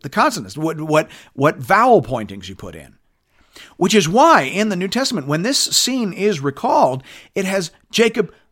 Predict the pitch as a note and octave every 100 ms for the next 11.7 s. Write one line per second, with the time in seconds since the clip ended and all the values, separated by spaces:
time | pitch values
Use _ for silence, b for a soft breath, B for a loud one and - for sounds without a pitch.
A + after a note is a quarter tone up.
0 | - A#2 G3+ G#3 G#3+ G3 F#3+ F#3 F3+ E3+
1 | - - - - - A#3+ B3+ A3 F#2+ -
2 | D#3+ D3+ D#3+ D#3+ - _ C3+ A#3 C4 F3+
3 | D3+ F3 G3+ F#3 G3+ G#3 F#3 F#3+ F#3 F#3
4 | F#3+ G#3 C3+ C#3+ - B B D#3 E3 E3+
5 | - E3 E3+ - D#3+ E3 D3+ C#3 D#3+ D#3
6 | D3 D#3+ E3 B2+ D3+ D#3 - D#3+ E3 D#3+
7 | - D#3+ D3+ C3+ D#3+ D#3 C#3+ D#3+ D#3+ E3+
8 | D#3+ D3+ C#3+ D#3 E3 C#3+ B B E3 E3+
9 | F3 E3 E3+ C3+ D#3+ E3+ D3 D#3 C#3 E3
10 | E3+ C#3 - _ _ _ _ _ _ _
11 | - A3 G#3 F#3 G2 -